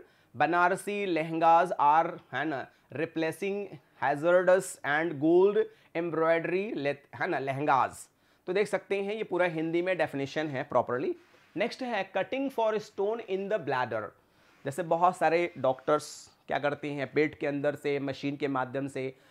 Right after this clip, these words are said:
अंदर जो पेट में स्टोन होते हैं उसको काटते हैं, इसे बोलते हैं lithotomy बोलते हैं, उसे बोलते हैं lithotomy, याद रखिएगा। तो lithotomy मतलब the surgical removal of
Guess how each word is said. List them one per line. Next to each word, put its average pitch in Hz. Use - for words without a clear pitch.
अंदर 165
जो 160
पेट 151
में 160
स्टोन 143
होते 135
हैं -
उसको 147
काटते 127
हैं, 147
इसे 254
बोलते 226
हैं 214
lithotomy 175
बोलते 117
हैं, 104
उसे 151
बोलते 196
हैं 233
lithotomy, 165
याद 131
रखिएगा। 107
तो 196
lithotomy 233
मतलब 214
the 185
surgical 180
removal 208
of 185